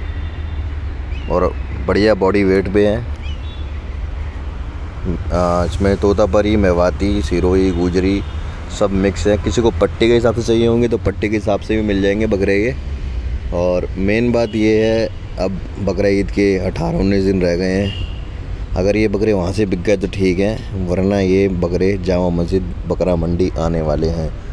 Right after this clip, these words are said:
सबसे main update ये है। अब जो मेवात से माल आएगा, मेवात से जो भी जामा मस्जिद में माल आएगा,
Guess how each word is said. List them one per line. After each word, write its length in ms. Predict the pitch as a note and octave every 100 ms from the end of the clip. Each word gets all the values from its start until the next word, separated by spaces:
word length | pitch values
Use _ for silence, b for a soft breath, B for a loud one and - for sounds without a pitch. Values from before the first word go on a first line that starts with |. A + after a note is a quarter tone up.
| B B B -
सबसे 320 | - F#2 G#2
main 200 | F2+ F2+
update 320 | F2 D#2+ F2 E2+
ये 160 | F2
है। 200 | D#2+ D#2+ D#2 -
अब 120 | F2
जो 160 | F2+ G#2+
मेवात 360 | G2 F2 F#2 G2+
से 140 | A2+
माल 280 | G#2 G2+ G2
आएगा, 360 | F2 F#2 F#2+ G2 F2+ - - B B B B B
मेवात 400 | E2+ F2 F2 F2+
से 240 | - F#2+ A2 - F#2+
जो 200 | F#2+ F#2
भी 100 | G2
जामा 240 | F#2+ F#2+
मस्जिद 160 | F#2+ F2+
में 80 | F2+
माल 240 | F2 E2+
आएगा, 380 | E2 F2 G2